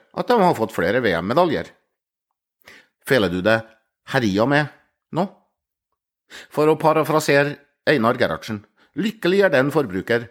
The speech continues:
som har slike problemer. Men for all del, det kan hende at Bjørlo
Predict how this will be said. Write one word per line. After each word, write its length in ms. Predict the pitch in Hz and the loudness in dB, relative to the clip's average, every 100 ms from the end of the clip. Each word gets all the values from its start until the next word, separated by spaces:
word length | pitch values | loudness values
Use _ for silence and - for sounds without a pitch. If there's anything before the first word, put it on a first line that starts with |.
| _ _ _ _ _ - | _ _ _ _ _ -6
som 160 | 143 | -2
har 160 | 113 107 | 0 -2
slike 380 | - 101 - 180 | -4 -4 -2 0
problemer. 380 | 175 87 80 - _ _ _ _ _ _ _ _ _ _ _ _ _ _ _ | 0 0 -4 -12 _ _ _ _ _ _ _ _ _ _ _ _ _ _ _
Men 160 | 143 147 | -8 -4
for 160 | 127 | 0
all 80 | 127 | 2
del, 160 | 120 135 - - - - | 2 0 -4 -20 -16 -4
det 80 | - | 0
kan 160 | 185 170 | 2 2
hende 300 | 170 131 139 | 2 2 2
at 300 | - 143 - | 0 -6 -6
Bjørlo 380 | 117 139 101 110 | -2 0 0 -2